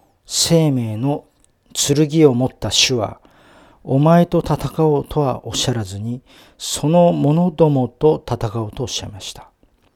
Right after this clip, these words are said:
主はペルガモンのクリスチャンたち、おのおのがサタンの王座に人生を立てているのか、神様の王座に人生を立てているのか、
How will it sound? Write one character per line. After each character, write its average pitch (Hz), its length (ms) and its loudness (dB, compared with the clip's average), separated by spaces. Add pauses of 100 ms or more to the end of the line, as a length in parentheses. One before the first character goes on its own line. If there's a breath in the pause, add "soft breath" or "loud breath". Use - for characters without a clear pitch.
(2000)
主 - 240 -4
は 131 320 2 (560 soft breath)
ペ 151 80 4
ル 156 100 6
ガ 175 140 4
モ 165 140 4
ン 151 120 2
の 156 160 4
ク - 140 -10
リ 156 80 2
ス - 160 -4
チ - 80 -4
ャ 135 60 0
ン 123 100 -4
た 117 160 -6
ち、 113 260 -6 (440 soft breath)
お 143 160 4
の 185 160 6
お 160 40 6
の 117 140 0
が 87 240 -14 (480 soft breath)
サ - 240 -6
タ 151 180 0
ン 131 160 0
の 143 360 -2
王 156 260 4
座 139 160 2
に 147 240 2
人 151 260 0
生 131 280 0
を 110 80 -2
立 - 200 -4
て 160 120 -6
て - 100 -6
い 110 80 -2
る 95 100 -10
の 85 120 -12
か、 - 260 -20 (1000 soft breath)
神 160 240 2
様 143 260 2
の 143 320 4
王 185 60 4
座 156 180 4
に 165 300 0 (260 soft breath)
人 143 320 0
生 131 380 2
を 151 200 2
立 - 280 -6
て - 0 -
て 131 100 -2
い 139 80 0
る 143 80 -2
の 101 140 -4
か、 - 240 -20